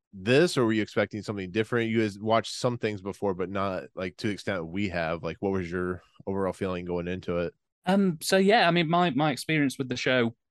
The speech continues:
Speaker 2: before this episode was that I'd always kind of been a ships in the night situation where every time it had kind of come about, it just wasn't the right place or time. I wasn't able to catch it. Um, you know, one, one of the things I always watched growing up was Batman sixty-six. I used to love that show.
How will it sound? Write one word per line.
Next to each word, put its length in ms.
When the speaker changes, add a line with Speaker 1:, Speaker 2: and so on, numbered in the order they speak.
Speaker 2:
before 340
this 160
episode 580
was 320
that 220
I'd 140
always 180
kind 200
of 100
been 140
a 20
ships 320
in 60
the 80
night 280
situation 840
where 420
every 180
time 240
it 40
had 100
kind 120
of 80
come 120
about, 260
it 40
just 140
wasn't 220
the 60
right 180
place 260
or 60
time. 240
I 60
wasn't 200
able 140
to 80
catch 380
it. 280
Um, 400
you 120
know, 100
one, 280
one 120
of 40
the 60
things 200
I 60
always 160
watched 160
growing 160
up 40
was 100
Batman 340
sixty-six. 640
I 40
used 140
to 80
love 140
that 160
show. 340